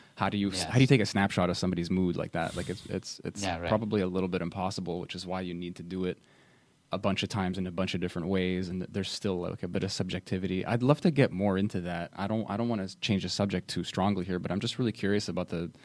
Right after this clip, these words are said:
Speaker 1: all the scientific aspects. I know it's not your forte, but, like, um,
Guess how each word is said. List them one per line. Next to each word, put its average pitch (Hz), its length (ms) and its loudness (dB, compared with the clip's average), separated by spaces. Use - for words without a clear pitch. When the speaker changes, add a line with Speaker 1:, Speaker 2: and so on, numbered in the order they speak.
Speaker 1:
all 98 100 4
the 101 100 0
scientific 92 480 0
aspects. 90 440 4
I 98 80 4
know 107 100 6
it's - 140 -2
not 98 160 2
your 95 80 4
forte, 117 540 2
but, 107 160 -2
like, 90 360 -8
um, 87 520 -6